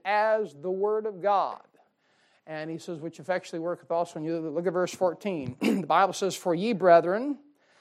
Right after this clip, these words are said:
became followers of the churches of God, which in Judea are in Christ Jesus. For ye also have suffered like things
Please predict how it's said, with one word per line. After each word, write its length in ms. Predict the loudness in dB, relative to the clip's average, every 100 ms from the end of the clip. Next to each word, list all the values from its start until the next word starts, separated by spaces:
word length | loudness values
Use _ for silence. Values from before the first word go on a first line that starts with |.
| _
became 400 | -8 -4 -2 -2
followers 580 | 2 6 6 8 8 6
of 120 | 2
the 100 | 0
churches 560 | -6 2 2 4 -2 -2
of 160 | -4 0
God, 540 | 2 4 4 0 -2 _ _ _ _ _
which 300 | 0 2 0 -4
in 240 | -2 0
Judea 560 | 0 0 0 2 4 4
are 280 | 4 4 4
in 260 | 0 -6 0
Christ 500 | 4 6 4 -4 -8
Jesus. 840 | -6 -4 -4 -6 -10 -14 -16 -16 _ _ _
For 80 | -6
ye 60 | 0
also 320 | 0 0 -6
have 80 | -4
suffered 320 | -4 -4 -2
like 320 | 0 0 -4
things 440 | -8 -6 -8 -10